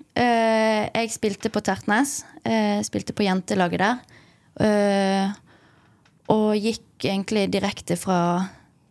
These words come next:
jentefotball til toppserien. Eh, men hvordan de oppdaget meg, det husker jeg. Jeg tror kanskje det var at jeg presterte godt på kretslag, eh,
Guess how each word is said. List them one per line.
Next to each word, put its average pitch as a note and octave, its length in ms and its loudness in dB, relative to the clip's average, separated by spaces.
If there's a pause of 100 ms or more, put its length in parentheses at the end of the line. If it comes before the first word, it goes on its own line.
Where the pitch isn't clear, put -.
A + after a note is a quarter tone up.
(640)
jentefotball F#3 840 0
til E3+ 300 -2
toppserien. E3+ 560 -4 (1000)
Eh, G3+ 760 0 (160)
men A3 560 2
hvordan F3+ 840 -2 (180)
de F3+ 260 0
oppdaget F3+ 480 -4
meg, F3 120 0
det A3 100 -2
husker A3+ 280 -2
jeg. F#3+ 120 -2
Jeg - 160 -8
tror D#4 260 -2
kanskje F#3+ 480 -2
det D4+ 80 2
var C4 180 0
at A3+ 140 -4
jeg G#3 200 -2 (480)
presterte - 580 -2
godt G3+ 260 -2
på G#3 100 -2
kretslag, G#3 520 -2 (200)
eh, G3+ 500 0